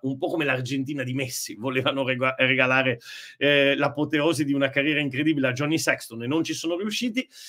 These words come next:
e in più arrivavano da numero uno del mondo. Eh, eh, insomma, inutile che vi dica com'è finita, no?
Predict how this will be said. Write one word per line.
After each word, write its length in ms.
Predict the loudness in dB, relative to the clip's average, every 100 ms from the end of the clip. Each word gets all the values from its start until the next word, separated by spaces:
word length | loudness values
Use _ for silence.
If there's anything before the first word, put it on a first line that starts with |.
| -20 -2
e 100 | 6
in 200 | 6 6
più 280 | 8 6 6
arrivavano 600 | 2 2 4 6 6 6
da 120 | 6 4
numero 400 | 4 4 6 6
uno 180 | 6
del 160 | 2 2
mondo. 500 | 6 6 6 -2 -8 -12 -20 0
Eh, 500 | 4 6 6 4 0 _ _ -14
eh, 120 | -14
insomma, 260 | -16 -20 -10
inutile 420 | -2 -2 0 -4
che 100 | -4
vi 80 | -4
dica 220 | -6 -6
com'è 220 | -8 -10 -14
finita, 440 | -16 -18 -12 -10
no? 300 | -6 -6 -8